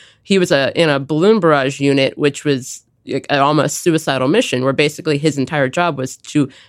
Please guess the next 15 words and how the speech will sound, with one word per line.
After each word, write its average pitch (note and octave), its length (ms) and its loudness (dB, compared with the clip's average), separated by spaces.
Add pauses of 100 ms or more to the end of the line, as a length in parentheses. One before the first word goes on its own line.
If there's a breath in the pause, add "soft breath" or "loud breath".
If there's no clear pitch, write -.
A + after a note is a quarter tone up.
(120 loud breath)
deflect D#3+ 600 -2
German C#3+ 380 2
gunfire D3+ 640 -2
away D3 500 0
from C#3 600 -4 (240 soft breath)
landing D#3 480 0
troops C3 380 -4
on C#3+ 160 0
the C3 60 0
beaches B2+ 300 -6
of C#3 80 -4
Normandy. E3+ 600 0 (400 loud breath)
And D#3+ 300 -2
he C#3+ 140 -2
survived. D3+ 720 -2